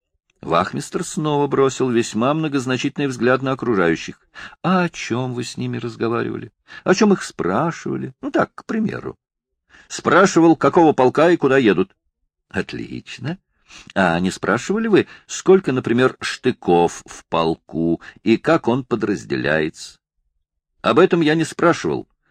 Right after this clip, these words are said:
Сам давно наизусть знаю». «Значит, вы в совершенстве информированы о внутреннем строении наших войск?» «Конечно, господин вахмистр».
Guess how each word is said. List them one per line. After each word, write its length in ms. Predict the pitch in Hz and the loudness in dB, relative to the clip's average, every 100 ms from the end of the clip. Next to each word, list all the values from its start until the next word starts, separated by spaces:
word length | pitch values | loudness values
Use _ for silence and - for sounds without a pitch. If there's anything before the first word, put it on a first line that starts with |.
| _ | _
Сам 460 | - 139 170 175 | -6 2 4 4
давно 320 | 139 135 127 143 | 2 2 4 2
наизусть 500 | 139 127 - - - | 2 2 0 0 -4
знаю». 360 | 71 80 73 - _ _ _ _ _ _ _ _ _ _ | -4 -2 -4 -8 _ _ _ _ _ _ _ _ _ _
«Значит, 680 | - - - 67 - - - | -16 -12 -6 -6 -6 -10 -6
вы 120 | 67 | -8
в 100 | - | -8
совершенстве 840 | - 67 67 - 78 82 - 69 | -8 -6 -6 -6 -6 -6 -8 -8
информированы 760 | 69 - - 62 87 110 120 123 - - | -8 -8 -10 -6 -2 0 -2 -4 -10 -8
о 160 | - 87 | 0 0
внутреннем 640 | 73 85 123 113 107 107 | 0 -2 -2 -2 0 0
строении 540 | 107 - 85 87 120 98 | -2 -4 -2 0 0 0
наших 400 | 90 113 - - | -2 -4 -6 0
войск?» 380 | 120 196 - - _ _ | 2 2 0 -20 _ _
«Конечно, 520 | 120 196 208 - 85 | 0 4 2 0 -6
господин 400 | 80 - 80 87 | -6 -4 -2 0
вахмистр». 560 | 95 - 73 - - | 0 0 -10 -14 -20